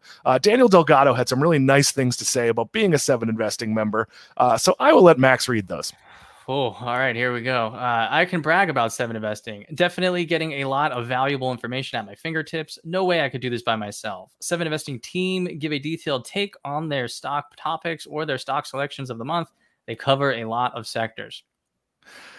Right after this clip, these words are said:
Speaker 1: And there's a second one here. I'll take it. Uh, "I forgot to say that the weekly podcast offers so much,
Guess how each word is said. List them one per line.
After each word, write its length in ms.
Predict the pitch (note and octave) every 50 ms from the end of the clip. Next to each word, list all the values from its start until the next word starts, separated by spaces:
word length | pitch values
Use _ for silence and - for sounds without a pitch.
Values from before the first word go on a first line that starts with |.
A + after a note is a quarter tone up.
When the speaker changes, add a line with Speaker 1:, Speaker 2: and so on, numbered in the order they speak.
| - - - _
Speaker 1:
And 120 | - D#3 G3
there's 160 | A3 G#3+ F3
a 60 | D3+
second 340 | - - F3 D#3+ - - A#2+
one 100 | A2+ A2
here. 140 | A#2+ A#2+ C#3 -
I'll 100 | A3+ G#3
take 240 | - - A2 G#2+ -
it. 160 | G#3 - -
Uh, 160 | A#2 A2 G#2 -
"I 120 | D3 D3+
forgot 340 | - - F3+ A3+ A#3+ A3+ -
to 80 | E3+
say 240 | C#3+ - - A#3 D#3+
that 140 | C#3 C3 -
the 80 | D#3 E3
weekly 260 | A#3 B3 - - E3+
podcast 560 | - D3 E3 D#3+ D#3+ - - A#2 A2 G#2+ - -
offers 280 | A2+ B2+ - - -
so 300 | - - - - B3 A#3+
much, 320 | F#3+ E3+ D#3 D3 - -